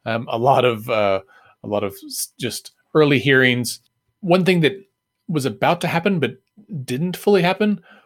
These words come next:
was a report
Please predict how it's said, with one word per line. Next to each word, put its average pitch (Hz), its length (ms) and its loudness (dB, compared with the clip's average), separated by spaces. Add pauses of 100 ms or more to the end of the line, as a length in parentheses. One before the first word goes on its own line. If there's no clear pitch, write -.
(160)
was 131 920 2 (340)
a 143 80 -6
report 139 640 0